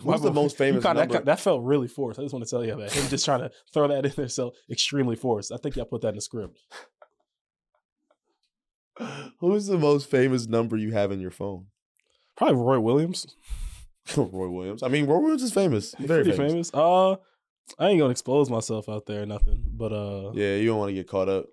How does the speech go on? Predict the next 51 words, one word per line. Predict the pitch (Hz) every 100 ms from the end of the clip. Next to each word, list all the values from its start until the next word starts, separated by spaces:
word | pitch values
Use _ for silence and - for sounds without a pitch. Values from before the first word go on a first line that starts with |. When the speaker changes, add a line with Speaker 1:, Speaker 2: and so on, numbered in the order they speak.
| _
Speaker 2:
You | 107 104
know, |
Speaker 1:
I | 110
Speaker 2:
I, | 123
Speaker 1:
got | -
Speaker 2:
I | 160
ain't | 151
trying | 113
to | 95
blow | 104
up | 92
your | 87
spot, | - 101 -
though. | 73
Speaker 1:
Trust | 92 117 -
me, | 101
I'm | 131
not | 113 123
gonna | 120 113
get | 113
caught | 123 110
up. | 104 - -
Speaker 2:
I | 131
Speaker 1:
<laughs> | -
Speaker 2:
ain't | 104
Speaker 1:
Your | 139
boy | 131 139
Speaker 2:
trying, | 110
Speaker 1:
is, | 110 - - - -
Speaker 2:
I | 95
ain't | 95
Speaker 1:
your | 131
boy | 139
Speaker 2:
trying. |
Speaker 1:
is | 113 127
O-list. | 143 113 120 - 127 _ _ _ _ _ _ _ -
Speaker 2:
You | 139
be | 160
on | 139
dating | 117 139 147
apps? | 160 - _ _ _ _ _ _ _ _ _ _
Speaker 1:
<laughs> | - - 147 - - - - -
I |
have | 143
an | 123
account | - 135
on | 113
Raya. | 104 123 117 127 120
Speaker 2:
<laughs> | _ _ _ _ _ _ - -
Oh, |
Raya. | 95 95 90 87